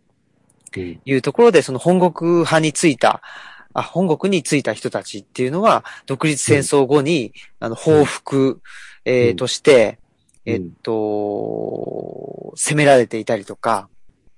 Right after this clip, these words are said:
Speaker 1: おー。
Speaker 2: 虐殺されてたりとかね。
Speaker 1: はい。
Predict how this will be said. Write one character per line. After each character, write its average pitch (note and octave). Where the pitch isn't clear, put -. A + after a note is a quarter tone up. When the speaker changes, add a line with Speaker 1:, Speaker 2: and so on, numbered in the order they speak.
Speaker 1:
お G2
ー。 F2+
Speaker 2:
虐 B2
殺 C#3
さ B2+
れ A#2+
て A2+
た A2
り A2
と G#2+
か B2+
ね。 G3+
Speaker 1:
は F#2
い。 E2